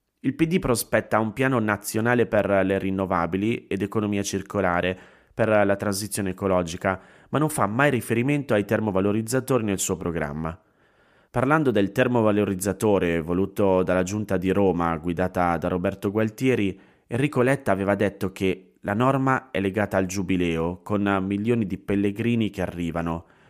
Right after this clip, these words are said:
Quindi la scelta fatta, straordinaria ed eccezionale, è stata quella di fare un'eccezione, ed è giusto farla. La discussione sul futuro sarà su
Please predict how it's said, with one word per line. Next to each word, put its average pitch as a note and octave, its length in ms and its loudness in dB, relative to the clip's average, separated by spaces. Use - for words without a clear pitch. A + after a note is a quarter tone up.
Quindi A#2 240 0
la G2+ 140 2
scelta C3+ 460 -2
fatta, D#2+ 760 -4
straordinaria G2 1000 -2
ed F2 240 -6
eccezionale, F2+ 1040 -4
è C#3 80 -10
stata B2+ 300 -2
quella C#3 220 0
di A#2 80 -4
fare G#2+ 200 0
un'eccezione, F2+ 1040 -4
ed D#3 140 -4
è C3 60 2
giusto F#2+ 400 -6
farla. D#2+ 520 -4
La A2 120 -4
discussione A#2 640 -2
sul A#2+ 200 -6
futuro A#2 840 -2
sarà G2+ 280 0
su - 480 -4